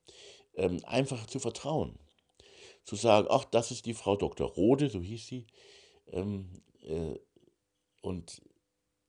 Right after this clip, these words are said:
einfach Vertrauen zu haben. Weil sie ja die Ärztin ist,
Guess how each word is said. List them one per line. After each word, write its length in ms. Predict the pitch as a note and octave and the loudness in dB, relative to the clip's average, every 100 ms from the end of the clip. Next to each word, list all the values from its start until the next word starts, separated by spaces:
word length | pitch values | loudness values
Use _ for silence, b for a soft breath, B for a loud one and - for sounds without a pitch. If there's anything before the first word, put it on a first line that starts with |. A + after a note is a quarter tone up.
| _ _ _ _ _ _ _ - | _ _ _ _ _ _ _ -6
einfach 260 | G#2+ A2 A2+ | -6 -4 -6
Vertrauen 460 | A2 - B2 C#3+ | -8 0 2 2
zu 180 | - D#2 | -4 -12
haben. 240 | - - - B B B | -14 -16 -20 B B B
Weil 280 | - F#2+ G2 | 6 8 8
sie 120 | E2 | 4
ja 140 | D#2 C#2 | -4 -4
die 160 | A1 | -4
Ärztin 420 | A#1+ G2+ - C3+ | -2 -2 -2 0
ist, 300 | C#3 E3 - | 0 0 -4